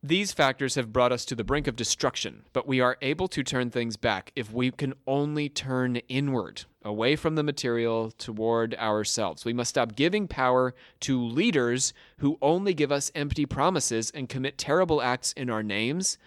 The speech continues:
and we must honor people for their works rather than their fame. This is Gonzalez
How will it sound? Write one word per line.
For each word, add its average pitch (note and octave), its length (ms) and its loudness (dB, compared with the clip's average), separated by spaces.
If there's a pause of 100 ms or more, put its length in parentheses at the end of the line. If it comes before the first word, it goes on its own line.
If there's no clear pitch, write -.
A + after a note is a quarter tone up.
(380)
and D3 160 2
we D3+ 100 4
must D3 320 0
honor E3 300 2
people G3+ 400 0
for E3 180 2
their C#3+ 200 2
works G#3+ 420 2
rather C#3 320 4
than D3+ 160 0
their D3+ 140 0
fame. C#3+ 360 -2
This D#3 220 -2
is G3 100 -2
Gonzalez F3 880 0